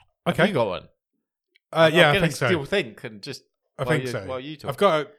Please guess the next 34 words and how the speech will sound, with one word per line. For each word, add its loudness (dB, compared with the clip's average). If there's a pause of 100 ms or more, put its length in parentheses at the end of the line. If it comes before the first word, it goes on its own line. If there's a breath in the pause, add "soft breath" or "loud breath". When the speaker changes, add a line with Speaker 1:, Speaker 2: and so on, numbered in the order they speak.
(100)
Speaker 2:
I've -8
got 4
a -4
few 0
honourable -2
mentions. -12 (280)
Is 0
the -2
Sharknado 0
from -8
Sharknado -6
a -6
character? -6 (140)
Speaker 1:
That's -12
Speaker 2:
Yes, -6
Speaker 1:
weather. -6 (140)
Speaker 2:
it -8
is. 2
<laughs> -20
It's -14
still 2
a 2
weather, -4 (200 loud breath)
still 0
a -2
character. -2
Speaker 1:
It's 0
Speaker 2:
It's -8
Speaker 1:
not 4
Speaker 2:
not 0
Speaker 1:
human, -8
I -14
suppose. -10
<laughs> -20